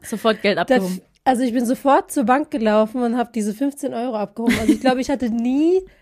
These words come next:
Speaker 2: länger als zehn Stunden dieses Geld auf meinem Konto.
Speaker 1: Ja.
Speaker 2: Ja, und, äh, natürlich direkt, äh, verballert. Und das, was ich aber auch irgendwo schätze, ist, dass wir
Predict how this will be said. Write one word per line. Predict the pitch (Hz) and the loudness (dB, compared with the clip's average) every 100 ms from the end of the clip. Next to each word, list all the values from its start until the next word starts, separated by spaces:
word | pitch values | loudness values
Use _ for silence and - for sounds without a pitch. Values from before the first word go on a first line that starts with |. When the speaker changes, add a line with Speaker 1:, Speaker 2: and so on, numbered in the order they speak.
| _ | _
Speaker 2:
länger | 226 226 262 254 247 277 - | -4 0 0 0 0 -2 -4
als | 240 214 - - _ - _ _ _ - - - | -6 -6 -12 -18 _ -20 _ _ _ -20 -16 -2
zehn | 294 311 | 0 2
Stunden | 349 - 277 277 240 247 247 | 0 -2 -2 -2 -2 -2 -2
dieses | 226 220 220 | -2 -4 -4
Geld | 214 220 | -4 -2
auf | 208 | -4
meinem | 175 180 | -6 -8
Konto. | 180 180 180 185 | -8 -10 -8 -6
Speaker 1:
Ja. | 226 240 254 - _ _ _ _ | -4 -6 -8 -16 _ _ _ _
Speaker 2:
Ja, | 220 214 226 | 0 2 2
und, | 247 220 214 | -2 -2 -2
äh, | - 208 208 | -2 0 2
natürlich | 196 190 226 214 | 0 -2 -2 -2
direkt, | 220 196 196 - | -4 -8 -8 -8
äh, | 196 | -6
verballert. | - 196 196 233 277 294 _ - _ - | -4 -2 2 2 0 -4 _ -20 _ -8
Und | 233 233 - _ _ | -6 -6 -10 _ _
das, | - 190 254 262 | -14 -4 -4 -2
was | 262 | -4
ich | - 262 - - _ _ _ | -4 -8 -8 -16 _ _ _
aber | - 214 226 | -2 0 2
auch | 247 247 | 0 0
irgendwo | 247 247 202 233 233 | -2 -2 -2 -2 -2
schätze, | - 269 247 - 220 226 277 - _ _ - | -4 -6 -8 -6 -4 -2 -4 -8 _ _ -10
ist, | 226 - | -10 -4
dass | 220 220 208 - 185 | 0 0 -2 -8 -8
wir | 214 220 220 220 | -2 0 0 -2